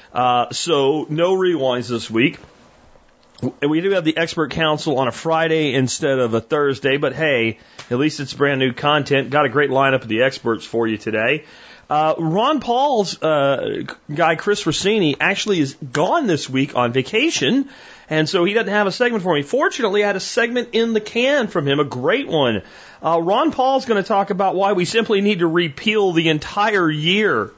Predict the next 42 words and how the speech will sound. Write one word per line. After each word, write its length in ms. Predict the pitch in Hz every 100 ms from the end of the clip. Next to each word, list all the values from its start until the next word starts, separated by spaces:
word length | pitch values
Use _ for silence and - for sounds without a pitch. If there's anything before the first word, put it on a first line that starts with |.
| _ - - 139
that 160 | 165
was 240 | 165 165 156
nineteen 560 | 160 160 120 160 143
thirteen 640 | 135 160 147 - - 123 110
and 100 | 113
what 140 | 113
that's 260 | 127 123 -
all 240 | 104 101
about. 240 | 92 90 - - 135
Dan 280 | 175 240 262
McAdams, 640 | 220 202 233 277 196 180 -
along 300 | 165 214 285
with 120 | 233
Scott 340 | - - 269 214
Ritter, 260 | 285 196
who 80 | 135
we've 120 | 151
not 200 | 160 202
heard 240 | 175 208 208
from 160 | 185
before 320 | 143 - 143 131
over 160 | 117
there, 340 | 110 127 202 202 - - - -
are 60 | -
talking 260 | 233 269 254
about 240 | 233 202
why 160 | 220 208
sending 560 | - 240 262 285 233
more 260 | 214 226 226
arms 540 | 185 214 214 151 143
to 140 | - 170
Ukraine 560 | 160 - 175 202 233
is 180 | 185 160
not 140 | 208
only 160 | 226 175
foolish, 640 | - 220 254 175 151 - - _ _ _ _ _ -
but 100 | 165
it 60 |
absolutely 580 | 185 226 220 220 202 202
guarantees 840 | 170 202 208 196 196 214 185 165
more 380 | 160 170 165 139
overall 580 | 151 139 143 135 123 110